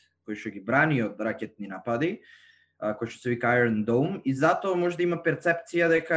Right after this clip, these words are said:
е бројот на ракети е диспропорционален, можда не е диспропорционален, ама жртвите се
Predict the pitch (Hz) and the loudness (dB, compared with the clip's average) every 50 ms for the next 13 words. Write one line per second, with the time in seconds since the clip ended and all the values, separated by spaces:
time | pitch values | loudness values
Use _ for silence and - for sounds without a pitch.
0 | 160 156 156 151 151 147 147 147 143 143 143 135 135 135 131 120 - - - _ | 6 6 6 6 4 4 4 4 4 2 2 2 2 2 0 -2 -4 -6 -12 _
1 | _ 139 117 - 143 156 170 190 185 175 170 - 165 156 147 147 143 143 - 170 | _ -14 -4 4 6 8 8 10 8 6 6 4 2 4 6 6 4 4 4 2
2 | 165 160 160 170 165 156 151 135 143 147 - - 139 135 135 135 120 - - 135 | 2 2 2 2 4 4 4 2 -2 -6 -4 -6 -6 -4 -2 -4 -4 -2 -2 0
3 | 135 135 135 131 127 131 139 135 135 147 147 151 156 147 135 160 156 - - 143 | 2 2 2 2 2 0 0 0 0 0 0 0 0 0 -2 -4 -6 -4 -6 -4
4 | 135 135 127 - - 147 143 156 165 165 151 151 143 131 123 - - 160 156 - | -4 -4 -6 -4 -4 -2 -2 0 2 2 2 2 2 2 0 2 0 -2 -2 -2
5 | - 147 143 - 135 120 - - - 156 156 175 190 190 190 | -4 -6 -2 -2 -2 -2 -4 -2 2 2 4 4 2 0 -4